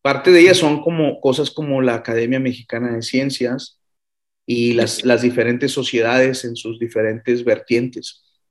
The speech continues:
que, que parte de sus misiones, cuando tú lees sus decretos de creación, eh, están estas palabras que acabas de mencionar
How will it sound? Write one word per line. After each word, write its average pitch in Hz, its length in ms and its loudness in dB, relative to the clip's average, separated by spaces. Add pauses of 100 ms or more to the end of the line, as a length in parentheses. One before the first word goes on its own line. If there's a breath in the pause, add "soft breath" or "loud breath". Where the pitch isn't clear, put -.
que, 147 420 4
que 147 140 2
parte 143 400 0
de 175 140 8
sus 175 200 0
misiones, 147 540 -4
cuando 139 320 -2
tú 143 140 -2
lees 160 320 4
sus 139 220 -4
decretos 139 500 -4
de 156 100 -4
creación, 135 580 -6 (760)
eh, 123 300 2
están 139 380 2
estas 151 240 -2
palabras 156 400 2
que 165 80 0
acabas 151 280 -2
de 160 100 -4
mencionar 151 560 -8